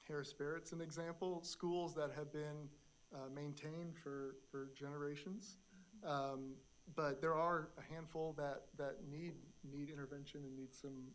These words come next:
um, some work. And so me as an architect can, and my team at Auburn, um, has been able to kind of provide some service to help, um, figure out how to preserve the schools. Um, and so,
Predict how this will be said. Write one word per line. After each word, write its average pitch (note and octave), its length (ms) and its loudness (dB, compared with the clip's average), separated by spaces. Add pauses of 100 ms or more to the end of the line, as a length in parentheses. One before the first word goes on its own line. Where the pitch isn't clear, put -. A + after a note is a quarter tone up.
(100)
um, C3 260 -4
some C#3 240 -8
work. D#3 280 0
And C3+ 120 -8
so C#3+ 280 0 (400)
me E3+ 180 8
as D#3+ 100 4
an D#3+ 60 2
architect D#3 580 0
can, C#3+ 340 -4 (140)
and C3+ 300 -6 (180)
my C#3+ 200 2
team D#3+ 420 -2
at C#3 100 -4
Auburn, C#3 460 -2 (460)
um, B2+ 480 -4
has C3+ 120 -4
been C#3 140 -4
able C3+ 240 -4
to C3+ 60 -4
kind C3+ 200 -6
of C3 60 -8 (340)
provide D3+ 500 6
some D3 200 -4
service C3+ 440 -6
to C#3 120 -6
help, C3+ 300 -8 (240)
um, C3 360 -8 (520)
figure F3+ 260 6
out D#3 200 6
how C#3+ 100 2
to C#3+ 80 0
preserve C#3 440 -4
the C3 60 -10
schools. C3 540 -6 (460)
Um, C#3 400 4 (840)
and D3+ 180 2
so, D3 420 6